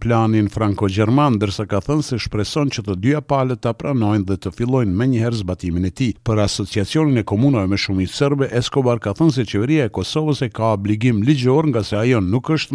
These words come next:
marrëveshje ndërmjet Kurtit dhe Serbisë, është një marrëveshje me Serbisë dhe Kosovës, tha Escobar. Ai përsëriti se asociacioni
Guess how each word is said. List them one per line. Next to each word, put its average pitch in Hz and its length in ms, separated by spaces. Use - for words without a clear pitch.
marrëveshje 143 480
ndërmjet 123 400
Kurtit 117 400
dhe 95 80
Serbisë, 104 560
është 120 240
një 104 140
marrëveshje 127 420
me 104 160
Serbisë 117 560
dhe 92 80
Kosovës, 147 640
tha 92 220
Escobar. 98 640
Ai 117 320
përsëriti 123 720
se 110 300
asociacioni 135 840